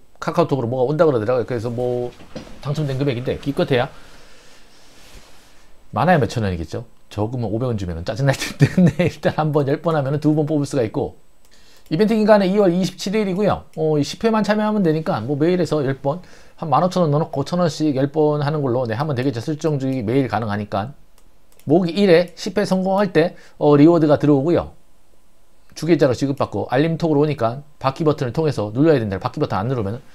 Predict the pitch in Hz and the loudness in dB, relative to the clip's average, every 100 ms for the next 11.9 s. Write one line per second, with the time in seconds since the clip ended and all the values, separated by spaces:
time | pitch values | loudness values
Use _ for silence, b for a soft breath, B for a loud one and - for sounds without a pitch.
0 | b - 110 139 110 90 - 135 147 139 | b -8 -4 -2 -2 -4 0 2 2 0
1 | - 135 - 127 127 113 B B B 131 | -2 -4 -2 -2 0 -2 B B B 0
2 | 135 131 139 147 135 117 110 - 104 127 | 0 2 0 -2 -6 -6 -6 -8 -4 0
3 | 147 143 - 165 165 151 139 135 104 120 | 0 0 -2 0 2 2 2 0 0 -2
4 | 120 113 92 92 143 - - - - - | -2 -4 -4 -6 -8 -16 -20 -20 -20 -20
5 | - - - - - - - - - - | -20 -20 -20 -20 -20 -20 -20 -20 -20 -16
6 | - 147 196 208 226 226 226 220 214 208 | -10 -4 -2 0 0 4 8 8 8 8
7 | 226 220 185 165 208 208 214 196 185 196 | 6 6 4 0 0 -2 0 0 2 2
8 | 175 180 226 - - - - - - - | 2 0 -2 -16 -20 -20 -20 -20 -20 -20
9 | - - - - - - - 123 180 196 | -20 -20 -20 -20 -20 -14 -10 -6 0 2
10 | 175 196 180 135 - - - 104 95 110 | 2 2 0 0 0 -2 -10 -8 -6 -6
11 | 123 143 120 - - 131 127 101 98 | -4 -2 -2 -4 -4 -2 -2 -4 -6